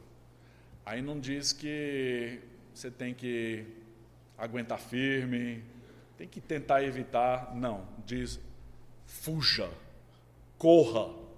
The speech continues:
Por quê? Porque Paulo sabe como essa tentação rapidamente alcança o coração. "Fugi da impureza." Qualquer outro pecado que uma pessoa cometer é fora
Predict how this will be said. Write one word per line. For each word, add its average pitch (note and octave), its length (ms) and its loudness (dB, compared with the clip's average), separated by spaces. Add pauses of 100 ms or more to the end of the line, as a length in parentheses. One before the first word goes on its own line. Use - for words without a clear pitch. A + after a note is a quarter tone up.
(920)
Por F3+ 200 4
quê? - 480 10 (400)
Porque - 180 -6
Paulo D#3 460 -2
sabe A#2+ 640 0 (560)
como B2+ 220 -6
essa B2 240 -4
tentação A2 840 -6 (480)
rapidamente A#2 1120 2 (320)
alcança A#2+ 600 -4
o G#2 80 -8
coração. G#2 580 -6 (1400)
"Fugi D3 520 6
da C3+ 220 4
impureza." C3 640 6 (640)
Qualquer G#3 340 12
outro G3 220 8
pecado E3 480 8
que D#3+ 100 -4
uma E3 120 0
pessoa D#3+ 280 0
cometer D3+ 460 0
é D3 100 0
fora F3 640 8